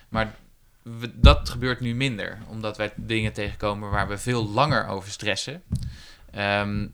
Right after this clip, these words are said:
en veel meer dingen tegelijk waar we over stressen. Dus als jij een heel belangrijk gesprek hebt op vrijdag, een heel belangrijk, eh, sollicitatiegesprek voor je droombaan,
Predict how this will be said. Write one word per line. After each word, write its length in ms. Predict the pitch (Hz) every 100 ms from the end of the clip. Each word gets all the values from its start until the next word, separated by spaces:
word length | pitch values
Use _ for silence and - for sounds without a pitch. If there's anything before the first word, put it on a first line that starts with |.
| -
en 300 | - 104 107
veel 280 | - - 120
meer 260 | 113 113 110
dingen 240 | 110 107
tegelijk 400 | 104 120 147 135
waar 120 | 101 92
we 60 | -
over 140 | 92
stressen. 320 | - - -
Dus 100 | 87
als 100 | 76
jij 160 | 107 95
een 60 |
heel 200 | 98 123
belangrijk 520 | 117 113 120 107 95 -
gesprek 320 | - 135 135
hebt 260 | 113 101
op 80 | 101
vrijdag, 360 | - 110 120 92
een 60 |
heel 120 | 101 110
belangrijk, 460 | 104 98 92 90
eh, 80 | 90
sollicitatiegesprek 960 | - 104 95 98 113 - 107 - 98 -
voor 140 | 95
je 100 | 92
droombaan, 640 | 90 98 127 104 95 127